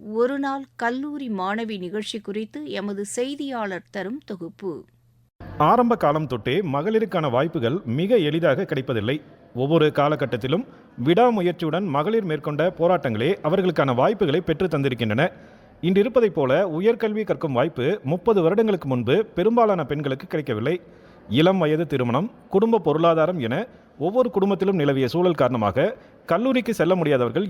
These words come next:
Speaker 2: ஏராளமாக உள்ளனர். அவர்களின் மகிழ்ச்சியை மீட்டெடுக்கும் வகையில் சேலத்தில் நடத்தப்பட்ட ஒரு நாள் கல்லூரி மாணவி நிகழ்ச்சி அனைத்து தரப்பினரின் கவனத்தை ஈர்க்கும் வகையில் அமைந்திருந்தது. நாள்தோறும் தங்களின் குழந்தைகளை கல்லூரிக்கு அனுப்புவோர்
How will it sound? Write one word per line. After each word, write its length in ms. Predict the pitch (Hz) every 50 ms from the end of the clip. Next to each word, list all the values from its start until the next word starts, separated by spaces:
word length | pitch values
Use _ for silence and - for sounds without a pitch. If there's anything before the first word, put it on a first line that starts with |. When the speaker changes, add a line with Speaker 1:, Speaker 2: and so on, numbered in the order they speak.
| 139 160
Speaker 2:
ஏராளமாக 420 | 196 220 220 196 139 127 123 143 165
உள்ளனர். 300 | 120 104 107 113 151 170 - - - - - - - -
அவர்களின் 400 | - 143 170 170 165 170 185 185 151
மகிழ்ச்சியை 380 | 131 160 185 180 165 180 185 180 147
மீட்டெடுக்கும் 420 | 147 156 151 175 156 147 165 139 117
வகையில் 340 | 110 113 120 147 180 233 - - -
சேலத்தில் 400 | 180 202 220 220 214 226 202 151
நடத்தப்பட்ட 460 | 135 135 135 147 123 117 123 107 - 160 202 233 - - - - - - - 123 160
ஒரு 120 | 196 214 220 214
நாள் 200 | 208 226 226 - 175
கல்லூரி 280 | 160 180 185 180 180 165
மாணவி 260 | 139 135 143 147 147 143 131
நிகழ்ச்சி 300 | 120 135 123 - - 127 175 226 - - 143
அனைத்து 280 | 160 226 240 226 - 208 156
தரப்பினரின் 500 | 147 143 160 156 160 135 131 170 190 147
கவனத்தை 340 | 147 143 151 127 107 151 185 220 180 160
ஈர்க்கும் 260 | 196 202 - 214 165
வகையில் 240 | 127 - 165 170 143
அமைந்திருந்தது. 460 | 139 135 120 117 110 101 98 104 151 185 - - - - - _ _ - 127
நாள்தோறும் 480 | 139 156 180 196 185 185 180 147 170 208 202 -
தங்களின் 360 | 170 165 165 170 165 160 160 -
குழந்தைகளை 440 | 165 196 208 202 196 185 190 208 214 -
கல்லூரிக்கு 380 | 156 151 185 196 196 202 - 180 127
அனுப்புவோர் 440 | 131 147 - 143 117 110 151 -